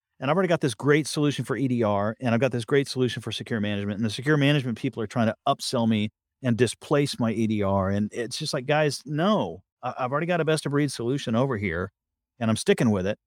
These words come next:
And as long as you guys work with me and acknowledge again that ecosystem that's in my shop, you know, I need you two to play nice together. Um, but don't try to be the everything either, right? And, and I think marketing sometimes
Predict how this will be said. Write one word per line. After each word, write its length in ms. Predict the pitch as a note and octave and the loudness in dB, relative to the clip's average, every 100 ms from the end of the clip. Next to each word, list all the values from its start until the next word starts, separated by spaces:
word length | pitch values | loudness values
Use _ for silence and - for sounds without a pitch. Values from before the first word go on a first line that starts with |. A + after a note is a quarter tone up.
| _ _ _ - | _ _ _ -2
And 80 | A#2+ | 2
as 100 | A#2 | 4
long 160 | D3+ D#3 | 6 4
as 80 | |
you 60 | C#3+ | 4
guys 260 | D3+ C3 A2+ | 4 2 4
work 260 | C#3 E3+ | 4 6
with 120 | D#3+ C3+ | 4 4
me 200 | C3 C3+ | 4 4
and 120 | B2 | 2
acknowledge 520 | A2+ B2 D3 D3+ C3+ | 2 4 4 4 2
again 360 | B2 C#3+ C3+ C3+ | -2 2 2 2
that 140 | B2+ | 0
ecosystem 540 | D#3 - C3+ C3+ C3+ | -2 -2 -4 -4 -2
that's 180 | B2 - | 0 0
in 120 | C3 | 2
my 360 | A2 A2 C#3 C#3 | 4 4 4 0
shop, 520 | - - D#3+ D3 G#2 - | -2 -6 -6 -6 -8 -6
you 120 | B2 | -4
know, 100 | A#2 | -2
I 160 | A#2 A#2+ | 0 2
need 260 | A#2+ D3 C3+ | 2 0 -4
you 120 | C#3 | -8
two 200 | - D3 | -4 -4
to 80 | B2+ | -4
play 260 | - C#3 | -2 0
nice 360 | A#2 B2 G3 - | 2 0 -2 -6
together. 520 | - G2 F2 D2 F#2+ - _ _ _ _ _ - | -12 -10 -10 -10 -14 -14 _ _ _ _ _ -6
Um, 540 | C3 B2 A#2 A2 A2 _ _ _ _ C3 | 0 0 0 -4 -8 _ _ _ _ -8
but 140 | B2+ | 2
don't 200 | D#3+ G#3 | 2 2
try 180 | G3 F3+ | 0 -2
to 80 | D3 | 0
be 140 | D3+ | 0
the 160 | A2 G#2 | 0 -2
everything 400 | G#2+ F2+ D#2+ F2+ | -2 -6 -10 -6
either, 280 | F#2+ D#2+ D#2+ | -6 -6 -8
right? 320 | F#2 G#2 A2+ | -6 -4 -2
And, 180 | G#2 A2 | -4 -2
and 240 | A#2 A2 A2 | 0 2 2
I 60 | |
think 200 | - C#3 | 0 0
marketing 360 | A#2 B2 B2 G#2+ | 2 2 0 -2
sometimes 640 | A#2+ A#2 A2 G2+ - - | -4 -2 -2 -2 -8 -14